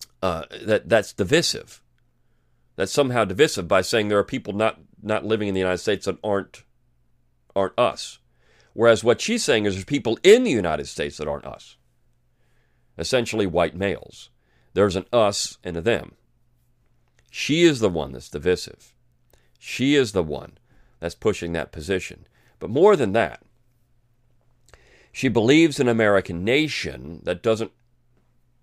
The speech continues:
really exists. She believes in an American idea. It's the proposition nation. This is something I go over in my course on the Declaration of Independence. Her entire worldview is based on a proposition.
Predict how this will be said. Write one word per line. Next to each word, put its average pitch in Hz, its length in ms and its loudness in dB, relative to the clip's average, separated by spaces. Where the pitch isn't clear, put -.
really 98 340 -2
exists. 78 520 -4
She - 160 -8
believes 117 540 -2
in 104 100 -2
an 95 100 -4
American 95 600 0
idea. 85 600 -6
It's - 200 -14
the 92 80 -6
proposition 98 840 -4
nation. 90 380 -4
This 85 180 -10
is 101 80 -10
something 147 320 -2
I 120 80 0
go 101 180 0
over 92 160 -2
in 82 80 -4
my 80 140 -6
course 85 440 -4
on 85 100 -4
the 82 60 -6
Declaration 82 580 -2
of 76 40 -6
Independence. 73 540 -8
Her 151 280 2
entire 135 680 -4
worldview 92 680 2
is 73 100 -8
based 101 480 -2
on 82 400 -4
a 78 140 -8
proposition. 85 840 -6